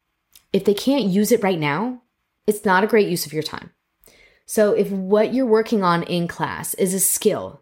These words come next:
that they literally cannot go to their, if you're teaching Korean, they can't go to their neighbor who speaks Korean and they can't use it with them right now,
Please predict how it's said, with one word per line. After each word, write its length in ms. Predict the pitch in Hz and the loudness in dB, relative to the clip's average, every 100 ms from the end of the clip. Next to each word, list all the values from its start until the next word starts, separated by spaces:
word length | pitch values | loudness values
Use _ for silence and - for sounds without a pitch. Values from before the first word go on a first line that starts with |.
| _ | _
that 160 | 185 175 | -2 0
they 220 | 180 175 | 2 2
literally 520 | 170 180 202 226 226 | 0 2 4 4 2
cannot 520 | 226 - 196 208 190 180 | 0 -4 0 0 0 0
go 300 | 190 156 135 | 2 2 -2
to 280 | - 185 | -4 -4
their, 540 | 165 185 156 139 135 - _ _ _ _ | 0 2 2 0 -4 -10 _ _ _ _
if 80 | 175 | -6
you're 80 | |
teaching 280 | 175 185 180 | -4 -2 -2
Korean, 420 | 175 170 143 113 - _ - | 0 -2 -4 -6 -14 _ -6
they 100 | 180 | -4
can't 340 | - 226 190 | 2 2 2
go 440 | 175 196 165 131 - | 2 4 4 2 -4
to 140 | - 175 | -6 -2
their 460 | 156 156 175 220 226 | 2 4 4 2 -2
neighbor 680 | 180 196 202 165 110 - _ _ - | -2 2 4 2 -2 -6 _ _ -10
who 140 | 143 | -8
speaks 460 | - - 180 190 - | -8 -2 0 0 -2
Korean 540 | 214 196 156 123 110 | 0 2 0 -4 -6
and 120 | 143 151 | -2 0
they 80 | |
can't 360 | 151 202 202 - | 2 2 2 -2
use 520 | - 143 147 185 202 | -8 -8 -2 0 4
it 280 | 247 - - | 2 2 -4
with 220 | 185 202 | 0 2
them 440 | 226 226 233 226 - | 4 2 2 -2 -4
right 220 | 160 165 | 0 0
now, 380 | 147 143 190 220 | 2 0 0 -4